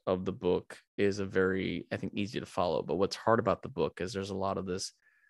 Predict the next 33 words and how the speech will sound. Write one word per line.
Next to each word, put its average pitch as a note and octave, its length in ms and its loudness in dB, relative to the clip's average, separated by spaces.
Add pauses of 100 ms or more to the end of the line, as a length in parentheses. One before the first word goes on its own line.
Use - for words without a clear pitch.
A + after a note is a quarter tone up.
(180)
uh, F2 260 2
political A2+ 960 8
stuff - 300 0
going G2 280 2
on. F#2 400 -2
There's F#2+ 320 -2
the - 120 -6
religious G2 540 0
tones. G2 680 0
There G2 200 -2
is - 120 -8
the - 120 -16
psychological G2 880 -2
tones. G2 540 -2 (520)
There's G#2 120 4
a A2 40 8
lot C3 120 10
of C3 80 4
stuff A#2+ 200 6
that's G2 220 4
hard A2 240 6
to G2+ 80 4
do G2+ 260 4
on G2 140 2
film, G2 460 4
but F2 100 2
I G2+ 60 0
think G2+ 240 -2
Denis G2 320 -2 (180)
handled G2+ 280 2
it - 120 -2
really F#2 340 2
well. F#2 460 0